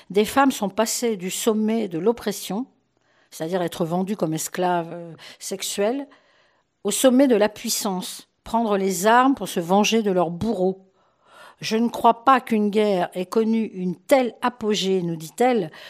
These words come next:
Comment ne pas avoir envie d'une épopée plus cinématographique ? Voilà comment elle explique, euh,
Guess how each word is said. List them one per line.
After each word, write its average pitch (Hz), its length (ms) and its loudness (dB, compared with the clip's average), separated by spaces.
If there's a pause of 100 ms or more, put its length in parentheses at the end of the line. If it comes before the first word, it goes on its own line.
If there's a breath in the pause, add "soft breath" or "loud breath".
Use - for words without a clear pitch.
(140 loud breath)
Comment 262 280 6
ne 233 100 4
pas 208 260 0
avoir 185 240 2
envie 180 420 -2
d'une 180 220 -2
épopée 180 500 0
plus 214 400 -6
cinématographique ? 170 1300 -8 (500 soft breath)
Voilà 190 160 -8
comment 202 280 -4
elle 175 160 -6
explique, 294 640 -8 (680 soft breath)
euh, 170 520 -12